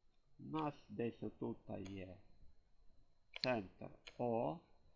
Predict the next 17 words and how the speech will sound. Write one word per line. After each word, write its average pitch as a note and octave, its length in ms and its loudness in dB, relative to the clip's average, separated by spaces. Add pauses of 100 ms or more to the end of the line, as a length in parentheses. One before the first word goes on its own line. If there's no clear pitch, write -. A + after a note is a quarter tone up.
(200)
десь C3+ 380 0
отут B2 420 0
є G2+ 360 0 (180)
О A#2+ 320 4
один, G2 680 -2 (460)
центр D3+ 520 2
другої D3+ 460 4
основи. D#3+ 680 -2 (1000)
Оце D3+ 420 2
його A#2 300 6
висота. A2 1120 2 (500)
У C3 80 -4
циліндра, C#3 540 4
в C3 60 0
принципі, C3 500 -2
будь-яка A#2 540 0
вис-, G2 460 -4